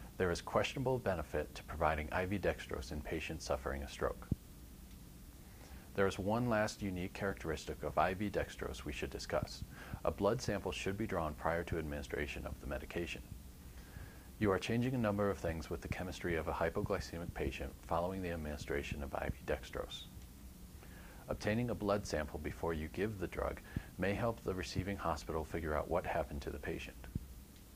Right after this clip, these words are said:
We also want to check our medication and ensure it is not expired. It is the proper concentration and dose,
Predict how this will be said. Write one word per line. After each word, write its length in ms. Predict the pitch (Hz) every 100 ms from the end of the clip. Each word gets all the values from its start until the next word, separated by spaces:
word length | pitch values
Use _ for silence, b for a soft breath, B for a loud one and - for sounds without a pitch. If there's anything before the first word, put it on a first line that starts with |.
| - - - - B B B B B 107
We 80 |
also 240 | 104 127 143
want 200 | 107 92
to 60 | 85
check 280 | - 87
our 60 | 85
medication 680 | 82 82 - 78 - 69 71
and 160 | 78 78
ensure 380 | 76 76 107 92
it 100 | 76
is 160 | 73
not 180 | 73 73
expired. 580 | 73 - - - - - - B B B B - - - - - - -
It 80 |
is 160 | 95 -
the 80 | -
proper 340 | - 90 120
concentration 760 | 117 107 104 104 92 90 - 107
and 120 | 104
dose, 380 | 71 - -